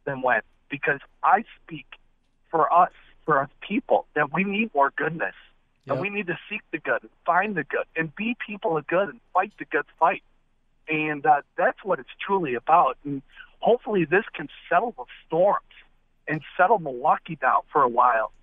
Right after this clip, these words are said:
Speaker 1: And we can embrace each other. The most, one of the most segregated cities in the country, if not the world. And we really need to come together as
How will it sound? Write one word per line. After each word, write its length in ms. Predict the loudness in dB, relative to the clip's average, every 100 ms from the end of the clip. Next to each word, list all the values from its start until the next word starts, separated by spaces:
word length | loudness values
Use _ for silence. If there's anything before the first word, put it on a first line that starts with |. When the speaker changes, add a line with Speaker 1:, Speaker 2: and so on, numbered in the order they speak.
| _
Speaker 1:
And 160 | -2 0
we 100 | -2
can 200 | -2 -6
embrace 520 | -6 _ 0 0 0 -14 _ _
each 180 | -16 -2
other. 300 | -2 -2 -6 _ _ _
The 60 | 2
most, 260 | 2 2 -6 -20 _
one 180 | 2 2
of 80 | 0
the 80 |
most 220 | 0 0 0 -2
segregated 560 | 0 0 0 0 -2 -10 -6
cities 200 | -6 -6 -12 _
in 120 | -6 -4
the 80 |
country, 460 | -2 -2 -2 -6 -6
if 100 | -6 -2
not 200 | 0 0 -2
the 100 | -10
world. 420 | -4 2 2 0 -8 _ _ _ _
And 280 | -2 -2 -2
we 160 | -4 -4
really 320 | 0 0 0 -6
need 260 | -10 -10
to 80 | -10
come 280 | -4 -2 -2
together 420 | -6 0 0 0
as 40 | -4